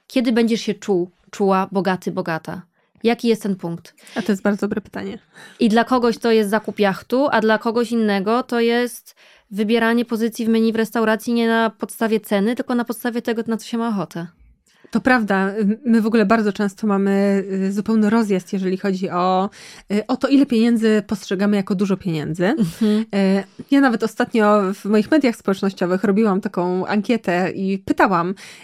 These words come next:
Speaker 2: y, ile to jest dużo pieniędzy? Jakby, ile to jest,
Speaker 1: Dobre
Speaker 2: ile to jest
Speaker 1: pytanie.
Speaker 2: bogactwo? Jakie zarobki to są duże zarobki?
Speaker 1: Tak.
Speaker 2: Przestrzał był niesamowity. To,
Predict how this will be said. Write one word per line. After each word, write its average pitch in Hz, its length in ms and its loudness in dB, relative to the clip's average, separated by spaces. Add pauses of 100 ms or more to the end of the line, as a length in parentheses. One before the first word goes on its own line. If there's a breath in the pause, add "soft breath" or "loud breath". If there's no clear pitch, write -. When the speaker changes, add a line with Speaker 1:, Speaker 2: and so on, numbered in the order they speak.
(160)
Speaker 2:
y, 208 300 0 (220)
ile 370 240 4
to - 120 0
jest - 200 -2
dużo 214 220 -2
pieniędzy? 190 680 -6 (140)
Jakby, 196 420 -4 (340)
ile 349 220 8
to 311 100 2
jest, 277 120 6
Speaker 1:
Dobre 262 160 0
Speaker 2:
ile 330 200 6
to - 60 2
jest 294 120 4
Speaker 1:
pytanie. 226 40 -2
Speaker 2:
bogactwo? 240 640 0 (240 loud breath)
Jakie 277 320 4
zarobki 254 460 2
to 233 120 0
są 220 180 2
duże 214 220 2
zarobki? 175 600 -2
Speaker 1:
Tak. - 80 -20 (520 loud breath)
Speaker 2:
Przestrzał 175 640 0
był 240 380 2 (140)
niesamowity. 262 1080 2
To, 240 100 -14